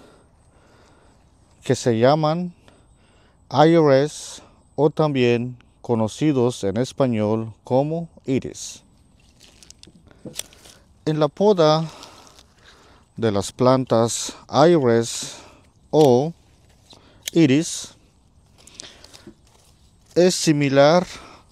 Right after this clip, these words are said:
a la mayoría de las plantas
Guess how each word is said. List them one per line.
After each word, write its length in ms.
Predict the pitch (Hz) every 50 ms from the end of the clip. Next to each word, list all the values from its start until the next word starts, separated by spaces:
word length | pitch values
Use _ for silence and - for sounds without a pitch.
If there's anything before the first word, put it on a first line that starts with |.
| _ _ _ _ _ _ _ _ _ _ _ _ _
a 100 | - 135
la 120 | 131 127 123
mayoría 680 | 123 120 117 113 113 117 120 139 156 165 170 175 180 175 - - - _ _ _ - _ _ _ _ _ _ _ _ _ _ _ _ _ _ _ _ _ _ - _ _ -
de 200 | 147 131 135 117
las 220 | 113 110 - -
plantas 880 | - - 131 143 170 185 180 - 147 135 143 160 - - - - -